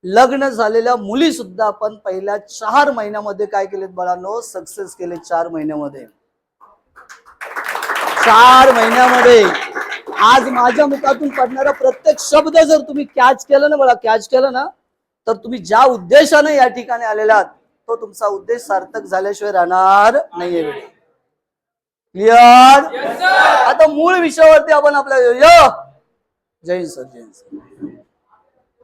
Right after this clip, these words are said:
Speaker 1: मूळ विषयावरती आपण विद्यार्थी मित्रांनो येऊया. म्हणजेच या ठिकाणी मला आता जे सांगायचं त्या गोष्टीकडे तुम्ही लक्ष द्या आणि नीटपूर्वक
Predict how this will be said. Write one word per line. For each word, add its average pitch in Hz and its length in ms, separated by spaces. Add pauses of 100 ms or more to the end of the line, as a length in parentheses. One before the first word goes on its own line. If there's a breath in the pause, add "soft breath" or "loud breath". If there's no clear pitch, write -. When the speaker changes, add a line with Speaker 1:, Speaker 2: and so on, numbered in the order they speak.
(2500)
Speaker 1:
मूळ 320 220
विषयावरती 311 520
आपण 294 200
विद्यार्थी 277 380
मित्रांनो 269 340
येऊया. 254 320 (220)
म्हणजेच 254 440
या 247 180
ठिकाणी 247 380 (420)
मला 247 180
आता 247 180
जे 247 300
सांगायचं 240 460
त्या 233 140
गोष्टीकडे 226 460
तुम्ही 214 180
लक्ष 208 240
द्या 226 180
आणि 208 320
नीटपूर्वक 233 800